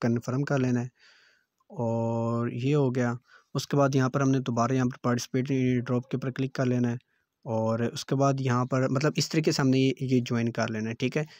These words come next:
यहाँ पर ये हो जाएगा, क्योंकि अभी यहाँ पर इसके अंदर एक छोटी सी केवाईसी है, वो करनी होगी। तो यहाँ पर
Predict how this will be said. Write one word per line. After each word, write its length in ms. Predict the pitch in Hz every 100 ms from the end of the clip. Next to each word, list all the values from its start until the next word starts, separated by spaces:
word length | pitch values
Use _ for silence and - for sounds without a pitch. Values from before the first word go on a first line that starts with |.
| _
यहाँ 160 | 147 135
पर 100 | 139
ये 60 | 135
हो 160 | 131
जाएगा, 200 | 139 131
क्योंकि 220 | - 131 135
अभी 120 | 135
यहाँ 160 | 135
पर 80 | 127
इसके 240 | 127 - 131
अंदर 120 | 131
एक 160 | 127
छोटी 200 | - 127
सी 140 | 131 127
केवाईसी 480 | 123 120 127 - 143
है, 60 |
वो 160 | 123 123
करनी 240 | 135 131
होगी। 320 | 139 127 123 - - - _
तो 160 | - 127
यहाँ 160 | 123 120
पर 380 | 123 123 123